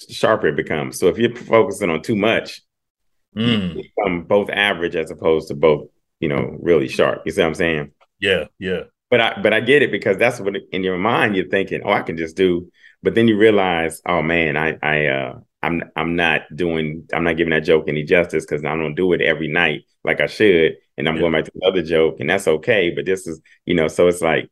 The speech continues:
Speaker 1: let me just, let me just focus and, and get this hour sharper or, um, lengthen the joke. So if you find out a joke, or, you know, three steps to a joke: a premise, a setup, and a punchline.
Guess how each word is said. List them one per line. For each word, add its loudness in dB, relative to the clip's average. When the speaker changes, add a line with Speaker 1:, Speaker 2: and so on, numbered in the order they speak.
Speaker 1:
let 2
me 2
just, -4
let -4
me -2
just -2
focus 2
and, -8
and -6
get 0
this -4
hour 0
sharper 2
or, -4
um, -6
lengthen 2
the 0
joke. 2
So 0
if 0
you -4
find 0
out 4
a 2
joke, 2
or, 0
you -2
know, 2
three 0
steps 4
to 0
a 0
joke: 0
a -8
premise, -2
a -6
setup, 4
and -2
a -4
punchline. -6